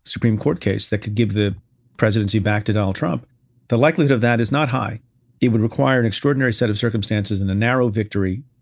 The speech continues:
the narrowest of victories in a particular state, for it to wind up in the Supreme Court and for Amy Coney Barrett to be in that position. There are also people who argue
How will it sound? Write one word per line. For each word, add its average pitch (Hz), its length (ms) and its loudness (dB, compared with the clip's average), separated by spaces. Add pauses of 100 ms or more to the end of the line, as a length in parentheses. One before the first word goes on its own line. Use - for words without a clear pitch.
(200)
the 98 80 -2
narrowest 135 440 2
of 95 60 -2
victories 101 320 -2
in 95 80 -2
a 95 40 -4
particular 104 420 -4
state, - 380 -4 (340)
for 120 120 2
it 107 80 0
to 107 60 0
wind 107 220 2
up 101 80 -2
in 104 60 0
the 98 60 0
Supreme 104 320 -2
Court 104 280 -4
and 101 140 -2
for 107 240 0
Amy 120 200 2
Coney 110 260 0
Barrett 104 260 0
to - 60 -4
be 104 100 2
in 98 60 2
that 98 160 -2
position. 104 440 -2 (440)
There 117 120 2
are 139 40 6
also 160 180 2
people 113 260 0
who 107 120 2
argue 107 420 -2